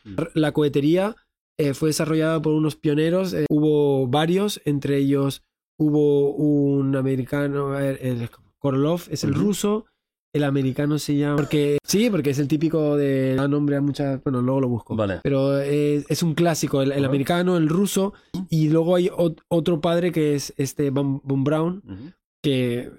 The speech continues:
Speaker 2: que le gustaba jugar con estas cosas, consigue convencer a, a los nazis de la importancia de esta tecnología y monta una primera,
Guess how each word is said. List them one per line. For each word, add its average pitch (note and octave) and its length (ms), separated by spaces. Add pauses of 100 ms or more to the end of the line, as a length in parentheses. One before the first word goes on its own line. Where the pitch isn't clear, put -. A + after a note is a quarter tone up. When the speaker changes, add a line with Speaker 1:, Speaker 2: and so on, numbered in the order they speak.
(140)
Speaker 2:
que C3+ 80
le B2+ 160
gustaba D3 480
jugar D3+ 340
con D#3 80
estas D3+ 180
cosas, A3 520
consigue D#3 380
convencer D#3+ 520
a, D3+ 300 (560)
a C#3+ 580
los C#3+ 160
nazis D#3 320
de D3+ 140
la D3 80
importancia D3 560
de D3+ 60
esta C#3+ 140
tecnología E3 640
y D#3+ 120
monta F#3 680 (640)
una F3 380
primera, E3+ 500